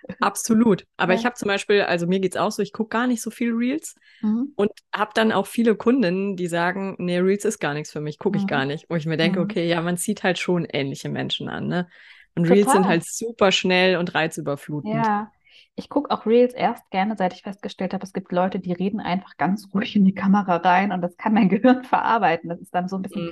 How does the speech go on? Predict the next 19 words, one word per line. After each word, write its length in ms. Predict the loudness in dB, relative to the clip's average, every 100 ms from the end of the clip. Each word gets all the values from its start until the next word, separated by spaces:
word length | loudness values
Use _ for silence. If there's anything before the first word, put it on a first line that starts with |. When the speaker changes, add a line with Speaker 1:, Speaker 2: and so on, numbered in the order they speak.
| -4
Speaker 2:
Mhm. 80 | 2
Speaker 1:
es 40 | 2
gibt 140 | 4
ja 120 | 0
auch 80 | 0
Podcast 580 | 0 0 0 2 2 2 -4 -20 -20 _
und 60 | -2
das 100 | 0
ist 120 | 0
halt 240 | 0 2
wie 80 | 2
ein 320 | 2 2 -2 -10
Mini-Podcast. 1040 | -8 0 4 4 2 -8 -4 0 0 0
Sowas 240 | -6 -8 -4
konsumiere 480 | -4 -2 -2 -2
ich 100 | -6
persönlich 480 | -4 -4 -2 -4 -6
halt 120 | -8
einfach 340 | -6 -8 -10